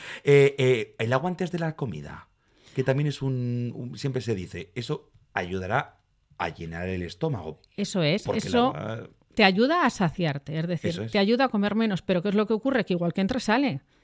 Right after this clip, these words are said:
Speaker 2: Eh, te ayuda a saciarte, en ese momento, eh, tú te sacias, te llenas, comes menos, pero ¿qué es lo que ocurre? Que el estómago se vacía, entonces manda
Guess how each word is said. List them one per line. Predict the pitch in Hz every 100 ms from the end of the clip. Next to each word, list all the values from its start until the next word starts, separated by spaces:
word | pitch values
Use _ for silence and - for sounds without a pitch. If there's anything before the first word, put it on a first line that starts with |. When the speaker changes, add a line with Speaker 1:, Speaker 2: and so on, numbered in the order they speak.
| _ _ _ _
Speaker 2:
Eh, | - 190 -
te | 185
ayuda | 170 180
a | 190
saciarte, | 208 190 254 277 330 302
en | 214
ese | 202 - 214
momento, | 214 254 262 214 175 175
eh, | 214 202 190 185 -
tú | 185 180 180 175
te | - 180 180
sacias, | 247 240 294 320 -
te | 202 175
llenas, | 208 254 294 -
comes | 202 196 202
menos, | 226 254 254 330 -
pero | - 202
¿qué | 180
es | 190
lo | 190
que | 202
ocurre? | 180 254 233
Que | 202 175
el | 208
estómago | 175 - 156 156
se | -
vacía, | 202 - 254 254
entonces | 190 175 175
manda | 185 185 196